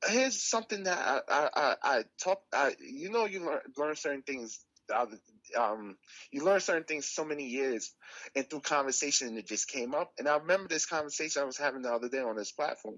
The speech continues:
on, a, on another podcast. And I, I, and something to think about. I don't know, you take what you wanna take with it, but this is something to think about. Spelman, um, Spelman College, the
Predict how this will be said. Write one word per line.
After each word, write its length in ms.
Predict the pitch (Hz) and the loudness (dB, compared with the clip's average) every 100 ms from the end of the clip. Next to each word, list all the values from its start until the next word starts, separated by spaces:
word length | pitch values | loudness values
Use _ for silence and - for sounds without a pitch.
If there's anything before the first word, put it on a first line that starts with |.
| 113 113 | -12 -6
on, 120 | 117 | -4
a, 300 | - 113 117 | -2 -2 0
on 80 | 113 | -2
another 280 | 117 120 120 | 0 -2 -2
podcast. 540 | 143 170 - - - - - - - - - | 0 0 -2 -4 -6 -10 -16 -14 -14 -14 -6
And 220 | 151 143 - | -2 -2 0
I, 200 | 160 170 - | 2 2 2
I, 120 | 190 - 170 | 0 0 2
and 200 | 160 156 - | 0 -2 -4
something 420 | - 202 202 190 | 0 0 -2 -8
to 120 | 160 | -10
think 280 | - 220 220 | -4 -2 -2
about. 240 | - - - _ - - - _ - | -2 -4 -6 _ -20 -20 -20 _ 4
I 120 | 175 | 6
don't 180 | 202 185 | 6 4
know, 200 | 196 - - _ - - _ - - - | 4 2 -4 _ -14 -14 _ -20 -20 -14
you 140 | 156 202 | -10 0
take 240 | - 233 | 2 2
what 220 | 214 214 220 | 0 -2 -2
you 80 | |
wanna 180 | 202 185 | 0 0
take 300 | - 196 185 | 0 -4 -4
with 160 | 127 - | -8 -8
it, 80 | - _ _ _ - | -12 _ _ _ -4
but 120 | - | 0
this 180 | 208 - | 0 0
is 60 | |
something 200 | 233 208 | -2 -2
to 60 | - | -4
think 180 | 190 117 | -6 -6
about. 180 | 92 - _ _ _ _ _ - - _ - | -10 -12 _ _ _ _ _ -20 -20 _ -4
Spelman, 1000 | - - - - 453 262 254 254 254 233 - _ _ - - | 0 0 0 2 4 4 2 -2 -4 -12 -18 _ _ -14 0
um, 400 | 170 170 165 160 | 2 2 0 -6
Spelman 480 | - - 202 220 214 | -6 4 4 4 -4
College, 600 | - 170 113 - - - _ - _ _ _ _ _ _ _ _ _ _ _ _ _ _ | 0 2 2 -2 -8 -10 _ -20 _ _ _ _ _ _ _ _ _ _ _ _ _ _
the 420 | 143 139 131 123 | 2 4 4 -2